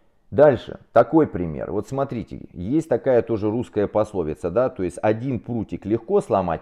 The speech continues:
а вот в, в, как-то вот там что-то про веник, да, веник вместе вот хвороста, типа того, что не переломать, что-то такое, я извиняюсь. Но, в общем, суть в том, что или один в поле не воин и прочее, прочее. О чем это говорит, да? Почему, опять же, мафия бессмертна, понимаете?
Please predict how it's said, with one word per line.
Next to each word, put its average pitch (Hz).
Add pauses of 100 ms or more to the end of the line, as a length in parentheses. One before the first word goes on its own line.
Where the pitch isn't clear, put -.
а 92
вот 98
в, 90
в, 90
как-то 98
вот 90
там 95
что-то 104
про 117
веник, 95
да, 110
веник 139
вместе 107
вот 87
хвороста, 127
типа -
того, 107
что 95
не 101
переломать, 104
что-то 156
такое, 80
я 101
извиняюсь. 110
Но, 139
в -
общем, 143
суть -
в -
том, 110
что 110
или 104
один 85
в -
поле 92
не 123
воин 143
и -
прочее, 131
прочее. -
О -
чем 160
это -
говорит, 67
да? 135 (340)
Почему, 185
опять 180
же, 147
мафия 135
бессмертна, 80
понимаете? 95